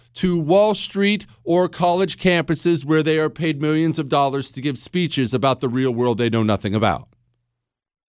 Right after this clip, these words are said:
That's who runs your nation. Why is all this going hilariously wrong? Why in the world would you, you pulled all of our troops out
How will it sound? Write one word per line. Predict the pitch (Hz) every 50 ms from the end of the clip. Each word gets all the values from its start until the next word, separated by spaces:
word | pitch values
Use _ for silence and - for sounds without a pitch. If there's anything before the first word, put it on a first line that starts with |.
| _ -
That's | 131 123 -
who | - 160
runs | 156 170 170 156 123
your | 135 147
nation. | 151 143 120 - - - - - _ _ _ _ _ _ _ _ _ _ _ _ _ _ _ _ _ _ _ _ _
Why | - 107 139 143 156 180
is | 196 190 175 135
all | 180 170 175
this | 165 185 160 - -
going | 175 170 175 175 170 151
hilariously | 147 175 151 156 165 170 175 170 165 - - 165 160
wrong? | 151 165 165 170 180 180 - - _ _ _
Why | - 139 175 190 214
in | 240 208 170
the | 147 143
world | 131 120 113 139 208 262 262 214 151
would | 160 139 -
you, | 151 139 - _ _ _ _ _ _ _ _ _ _ _
you | 139 170 165
pulled | - - - 180 233 277 302
all | 294 277 277 262
of | 240 196
our | 190 175
troops | - - - 208 269 277 - -
out | 269 311 320 311 -